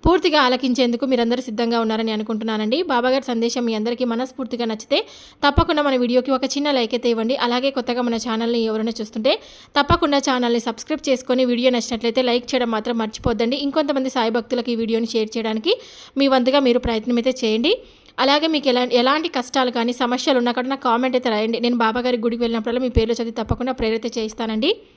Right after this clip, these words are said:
బాబాగారి సందేశాన్ని వినే కన్నా ముందుగా చాలామంది ఎక్కడెక్కడో జ్యోతిషం చెప్పించుకొని నిరాశ చెంది ఉంటే ఒకే ఒక్కసారి ఈ గురువుగారికి ఫోన్ చేయండి.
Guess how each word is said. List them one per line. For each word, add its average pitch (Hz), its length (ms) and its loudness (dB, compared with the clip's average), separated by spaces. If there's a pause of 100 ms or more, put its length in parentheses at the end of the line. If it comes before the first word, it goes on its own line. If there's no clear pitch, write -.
(460)
బాబాగారి 254 400 4
సందేశాన్ని 226 460 0
వినే 208 180 -2
కన్నా 214 180 -4
ముందుగా 208 360 -2
చాలామంది 277 560 0
ఎక్కడెక్కడో 240 440 0
జ్యోతిషం 220 440 -4 (100)
చెప్పించుకొని 220 500 -4
నిరాశ 214 240 -2 (180)
చెంది 208 160 -2
ఉంటే 208 240 0
ఒకే 262 260 0
ఒక్కసారి 285 580 0 (640)
ఈ 190 120 4
గురువుగారికి 262 520 2
ఫోన్ 233 260 0 (100)
చేయండి. 214 260 0